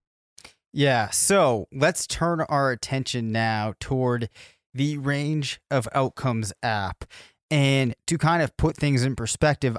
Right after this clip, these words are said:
I have a system that I use for,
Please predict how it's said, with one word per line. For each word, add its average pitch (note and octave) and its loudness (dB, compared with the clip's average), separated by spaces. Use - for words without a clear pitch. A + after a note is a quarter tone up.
I B2+ 2
have C3 4
a B2 2
system C#3+ 0
that B2+ 2
I A#2+ 2
use A#2 0
for, A#2+ -2